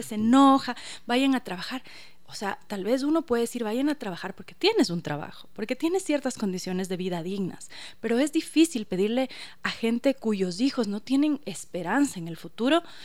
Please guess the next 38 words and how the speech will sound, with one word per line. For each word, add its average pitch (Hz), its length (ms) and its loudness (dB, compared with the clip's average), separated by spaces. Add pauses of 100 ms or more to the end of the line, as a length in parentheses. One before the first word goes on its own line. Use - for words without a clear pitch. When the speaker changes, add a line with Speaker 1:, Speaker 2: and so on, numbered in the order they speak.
(160)
Speaker 2:
que 240 140 6
no 208 160 2
se 262 100 -2
manifiesten 233 480 -2
como 214 260 -6
consideren 175 520 -8
que 202 80 -8
tienen 170 260 -14
que 185 120 -12
manifestarse, - 720 -6
¿no? 185 240 -10 (600)
Speaker 1:
Claro, 156 460 -2
y 190 140 -2
aquí 202 480 -8
estás 170 340 -4
tocando 175 400 -2
un 170 100 -6
punto 180 320 -4
que 160 120 -2
me 151 100 0
parece 151 360 -2
que - 100 -8
es 160 100 -6
fundamental 151 680 -2
precisamente 165 720 -6
en 143 80 -8
este 151 240 -8
tiempo 156 360 -4
que - 100 -14
estamos 143 500 -2 (600)
ahora, 226 420 2 (520)
en 190 140 0
donde 180 260 0
vamos 202 320 -2
a 190 40 -4
tener 170 360 0
que - 120 -6
hacer 190 380 0